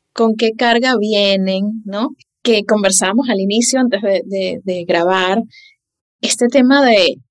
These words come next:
cuando uno empieza este proceso de observarse, de estudiarse, de ir a terapia, de las primeras cosas que, que suceden es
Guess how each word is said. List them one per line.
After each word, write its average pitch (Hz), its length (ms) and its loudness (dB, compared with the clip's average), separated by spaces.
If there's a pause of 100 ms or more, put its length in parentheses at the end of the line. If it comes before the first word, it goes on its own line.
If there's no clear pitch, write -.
(180)
cuando 180 240 -8
uno 180 100 -2
empieza 240 320 2
este 240 180 -2
proceso 185 580 2
de 208 180 2
observarse, 185 960 0
de 185 100 0
estudiarse, 185 880 0
de 185 120 4
ir 247 140 0
a 269 80 2
terapia, 185 680 -2 (680)
de 214 240 -4
las 208 140 0
primeras 220 400 2
cosas 247 580 0 (100)
que, 208 300 0
que 196 140 -4
suceden 226 720 2 (460)
es 196 400 -2